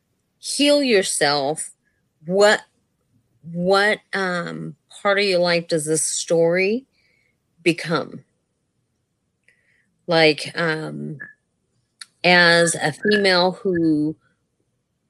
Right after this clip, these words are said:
is, you know, like I said, A U S A state president, different things like that,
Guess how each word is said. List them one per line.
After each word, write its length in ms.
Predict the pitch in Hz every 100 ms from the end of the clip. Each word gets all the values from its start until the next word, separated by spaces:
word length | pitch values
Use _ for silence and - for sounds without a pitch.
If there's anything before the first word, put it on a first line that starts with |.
| _ _ _ _ _ _ -
is, 500 | 170 165 151 - -
you 100 | 151
know, 160 | 139
like 220 | 147 147
I 60 | 156
said, 320 | 147 160 131
A 120 | - 147
U 120 | 147
S 160 | 143 -
A 120 | 139
state 320 | - 151 -
president, 580 | 175 170 160 156 151 -
different 380 | 151 - 113 -
things 240 | 151 147
like 180 | 147 135
that, 280 | 165 151